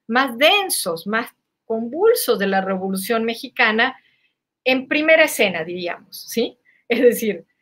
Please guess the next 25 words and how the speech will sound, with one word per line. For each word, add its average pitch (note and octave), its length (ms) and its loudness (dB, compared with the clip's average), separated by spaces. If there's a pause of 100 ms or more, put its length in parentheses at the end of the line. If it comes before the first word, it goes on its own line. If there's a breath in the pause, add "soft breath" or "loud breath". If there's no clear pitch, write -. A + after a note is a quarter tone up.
(180)
está G#3+ 420 0
en G#3+ 100 0
el G3+ 140 -4
Palacio G3 460 0 (440)
Nacional G#3 800 0
permanentemente, G#3 1000 -2
está A#3 300 2
en A3+ 200 -4
todos C4+ 420 0
esos A3 260 -6
espacios G#3+ 440 -4
de F#3+ 100 -4
sociabilidad, G3 720 -4
los F#3+ 160 -8
cuales, F#3 520 -4
eh, E3+ 240 -12
mencionaba F#3 680 -8
Paula, B3+ 520 2 (320 loud breath)
los A#3 220 0
hoteles, G#3 480 0
los G#3 280 -8
teatros, G3 760 0 (480)
eh, F3 500 -8
los G#3 180 -2 (100)
picnics, A#3+ 720 2